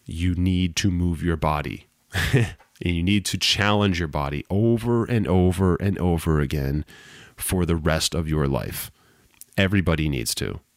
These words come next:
myself included. Um, so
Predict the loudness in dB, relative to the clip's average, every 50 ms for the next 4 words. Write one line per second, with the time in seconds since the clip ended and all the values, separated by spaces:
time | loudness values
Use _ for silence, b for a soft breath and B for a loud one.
0 | _ _ -6 -4 -4 -2 0 -2 -2 -2 -2 -4 -6 -4 -4 -4 -4 -6 -8 -12
1 | -16 B B B B B B B B B B B B B -10 -8 -6 -6 -6 -6
2 | -8 -10 -10 -6 -2 0 0 0 -2